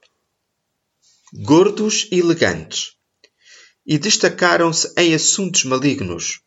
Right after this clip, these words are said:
e não defenderam os direitos dos necessitados. Jeremias cinco, vinte e sete e vinte e oito. Deus chama-nos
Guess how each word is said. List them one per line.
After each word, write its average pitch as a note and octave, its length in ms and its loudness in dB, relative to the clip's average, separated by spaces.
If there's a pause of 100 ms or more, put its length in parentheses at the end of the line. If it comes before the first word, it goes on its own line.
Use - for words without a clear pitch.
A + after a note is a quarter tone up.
(640)
e C3+ 100 2
não D#3 240 2
defenderam A#2 880 0
os B2+ 140 -4
direitos A#2+ 440 2
dos G2+ 220 -4
necessitados. G2+ 960 -4 (380)
Jeremias B2 680 0
cinco, - 500 -4
vinte C3+ 280 -6
e - 20 0
sete - 500 0
e C3 80 -6
vinte A2 300 -6
e G#2+ 40 2
oito. F#2 360 -4 (680)
Deus F#3+ 300 2
chama-nos A#2+ 720 -2